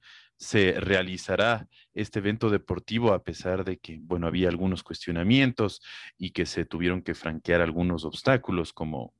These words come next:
el mismo, un mismo tribunal allá en Brasil que estaba evaluando si se realizaba o no el evento por la pandemia.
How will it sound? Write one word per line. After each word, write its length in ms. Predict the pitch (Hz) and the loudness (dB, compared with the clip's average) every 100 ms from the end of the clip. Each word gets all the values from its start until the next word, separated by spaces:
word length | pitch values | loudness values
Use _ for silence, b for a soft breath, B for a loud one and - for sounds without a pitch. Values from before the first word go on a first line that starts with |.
| - | -10
el 220 | 76 85 | -4 -2
mismo, 460 | 87 87 87 82 - B B | 0 0 0 0 -2 B B
un 160 | - 98 | -2 2
mismo 280 | 92 90 85 | 2 2 0
tribunal 440 | - 82 85 90 | -2 0 2 4
allá 300 | 85 78 82 | 2 2 2
en 100 | 82 | 2
Brasil 380 | 76 76 - 95 | 0 -2 -4 -6
que 80 | - | -6
estaba 280 | 80 85 85 | 0 2 4
evaluando 540 | 80 78 82 104 95 | 2 2 4 4 2
si 140 | 85 78 | -2 -6
se 160 | 80 | -6
realizaba 520 | 73 76 76 - 87 | -4 -4 -4 -2 -2
o 60 | 80 | 0
no 240 | 82 87 B B B B - | 0 -2 B B B B -4
el 160 | 127 | 0
evento 380 | 123 104 98 104 | 2 0 -2 -4
por 160 | - 78 | -6 -8
la 120 | 76 | -6
pandemia. 500 | 76 71 78 76 65 | -8 -2 -2 -2 -10